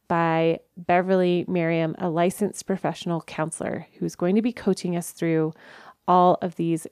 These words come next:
fantastic questions. I, if I could just give a magic pill to all of my clients, boundaries would be it. <laughs> Because I see so much boundaries,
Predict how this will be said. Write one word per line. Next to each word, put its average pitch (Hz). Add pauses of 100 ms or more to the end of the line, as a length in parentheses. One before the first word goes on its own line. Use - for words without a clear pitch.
fantastic - (1080)
questions. - (180)
I, 196 (960)
if 208
I 202 (100)
could -
just -
give 185
a 190
magic 180
pill 180
to 196
all 170
of 185
my 180
clients, 165 (100)
boundaries 180
would 170
be -
it. -
<laughs> 247 (1300)
Because 170 (120)
I 214 (800)
see 208
so 208
much - (400)
boundaries, 185